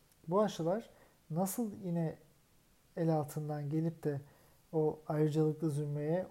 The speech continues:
ulaşabiliyor? Ee, bu eşitsizlik zaten başlı başına büyük bir sıkıntı. Maalesef her şeyi, e, aşı sürecinde, pandemi sürecinde ellerine, yüzlerine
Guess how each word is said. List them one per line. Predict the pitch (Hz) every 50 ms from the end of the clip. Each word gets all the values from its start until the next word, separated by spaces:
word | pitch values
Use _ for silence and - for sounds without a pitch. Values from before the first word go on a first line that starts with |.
| -
ulaşabiliyor? | - 151 151 151 143 143 - 156 143 143 135 139 139 147 175 202 202 - - - - - - - _ -
Ee, | 147 143 143 147 143 143 143 143 143 143 139 139 139 139 - - - - _ _ _ _ _ _ _ _ _ _ _ - - - - -
bu | 151 165 185 196 190 - - -
eşitsizlik | 156 139 - 165 160 - - 151 143 139 151 190 202 - - - _ _ - - _ _ _ _ _ _
zaten | - - 156 139 - - 156 160 165 160
başlı | 156 147 139 139 - 160 143
başına | 139 123 - - 143 156 165 165 160 147 143
büyük | 147 143 143 139 143 -
bir | - 156 165 165 - - - - - _ _ -
sıkıntı. | - - - 151 - 156 143 131 - 143 - - - - _ _ _ _ _ _
Maalesef | 151 156 170 190 208 208 196 180 - - 185 196 190 - _ _ _ _
her | - 185 190 190
şeyi, | 190 - 160 147 147 170 196 - - - - - - _ _ _ _ _
e, | 165
aşı | 147 143 - 160 147 - - 190
sürecinde, | - - 160 147 143 131 127 127 131 131 131 160 175
pandemi | 175 175 - 151 151 151 147 156 156 160
sürecinde | 151 - - 143 139 131 131 135 143 160 185 196 196 - - -
ellerine, | - 180 175 170 160 147 139 139 143 160 170
yüzlerine | 170 160 151 143 135 139 135 135 135 147 170 180